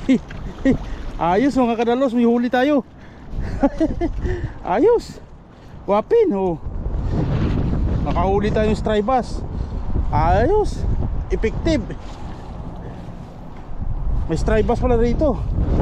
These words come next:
Oh. Ayan, mga kadalos, oh. Kita nyo yan? Ha. Effective, ha? Ayos.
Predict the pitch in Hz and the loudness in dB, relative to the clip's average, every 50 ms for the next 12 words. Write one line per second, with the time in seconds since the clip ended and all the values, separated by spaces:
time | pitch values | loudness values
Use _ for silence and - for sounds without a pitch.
0 | - - - - - - - - - - - - 151 151 - - - - - - | 2 2 2 2 2 0 0 0 0 0 0 2 2 2 2 2 0 0 0 0
1 | - - - - - - - - - - - - - - - - - - - - | 2 2 2 2 2 0 0 0 0 0 2 2 2 2 2 2 2 2 2 2
2 | - - - - - - - - - - - - - - - - - - - - | 2 2 2 2 0 0 0 0 2 2 2 2 2 2 2 0 0 0 0 0
3 | - - - - - - - - - - - - - - - - - 165 196 214 | 0 0 -2 -2 -4 -4 -6 -6 -4 -4 -4 -4 -4 -2 -2 -2 -2 0 0 0
4 | 214 202 190 - 196 196 - - 247 240 208 226 233 233 - 254 233 - 180 175 | 2 2 2 2 2 2 2 2 2 2 2 2 2 2 2 2 2 2 2 2
5 | 170 165 175 - - - - - - - - - - - - - - - 127 127 | 2 2 2 2 2 2 2 2 2 2 2 2 2 0 0 0 0 0 0 0
6 | - - - - - - 175 175 180 190 202 220 233 226 - - - - - - | 0 0 0 0 0 0 0 0 2 2 2 2 2 0 -2 -2 -4 -4 -4 -4
7 | - - - - - - - - - - - - - - - - - - - - | -4 -2 -2 -2 0 0 0 0 2 2 2 0 0 0 0 0 0 0 0 0
8 | - - - - - - - 170 147 131 110 107 - - - - - - - - | -2 -2 -4 -4 -2 -2 0 0 0 0 0 0 0 0 0 0 0 0 0 -2
9 | - - - - - - - - 262 254 208 202 208 240 - - - - - - | 0 0 0 0 0 0 2 2 2 2 2 2 2 2 0 -2 -4 -4 -6 -4
10 | - - - - - - - - 151 156 165 180 196 233 330 440 453 427 - - | -4 -2 -2 0 0 0 0 0 0 2 2 2 2 4 4 4 4 2 2 0
11 | - - - | -6 -8 -8